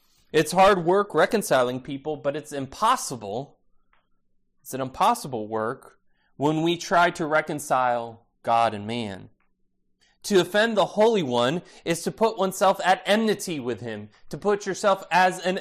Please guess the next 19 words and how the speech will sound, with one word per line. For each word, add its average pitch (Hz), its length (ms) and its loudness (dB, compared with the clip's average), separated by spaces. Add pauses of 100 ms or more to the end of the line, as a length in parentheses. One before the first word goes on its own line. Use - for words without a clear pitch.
enemy 220 480 2
of 127 140 2
his, 120 420 -6 (220)
to - 40 -4
be 233 240 -2
at 185 240 4
war 214 420 6
with 143 220 0
him. 107 300 -8 (1160)
And 156 160 -2
there 175 160 4
is 165 160 0
nothing 214 500 0
that 185 200 2
will 170 360 0
appease 190 500 -6
him 131 320 -6
but 143 420 0 (560)
justice. - 720 -4